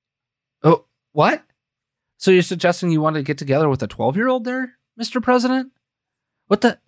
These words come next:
what the F is going on? Now, I, I just,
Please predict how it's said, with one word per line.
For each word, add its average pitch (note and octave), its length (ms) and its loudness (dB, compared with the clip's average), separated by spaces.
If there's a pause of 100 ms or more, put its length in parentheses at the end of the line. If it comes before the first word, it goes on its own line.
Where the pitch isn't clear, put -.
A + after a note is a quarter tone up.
(180)
what G3+ 140 -2
the - 200 -6
F F3+ 380 -2 (420)
is C#3 140 -2
going D#3+ 240 4
on? C3+ 320 0 (1600)
Now, D#3 340 2 (1900)
I, D3+ 240 2
I - 20 4
just, F3+ 300 0